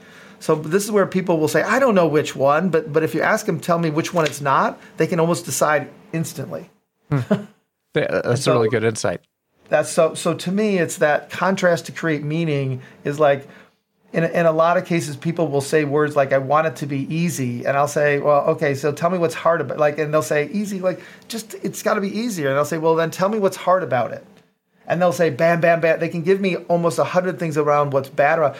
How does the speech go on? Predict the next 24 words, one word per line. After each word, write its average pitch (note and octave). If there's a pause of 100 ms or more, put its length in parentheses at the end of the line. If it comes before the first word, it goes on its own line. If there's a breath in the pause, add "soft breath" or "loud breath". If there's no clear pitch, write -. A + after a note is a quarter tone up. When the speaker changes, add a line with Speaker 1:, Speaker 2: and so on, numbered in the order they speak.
(160 loud breath)
Speaker 1:
but E3
most F#3+
people F#3+
don't D#3+
think G3
about D3
trying D#3
to C#3
define C#3
the C3+
opposite - (380 loud breath)
or C#3
the B2+
contrast -
to -
it. - (460)
And C#3+
contrast F3
usually D3
gives C3
us B2+
way C#3
more C3
meaning. B2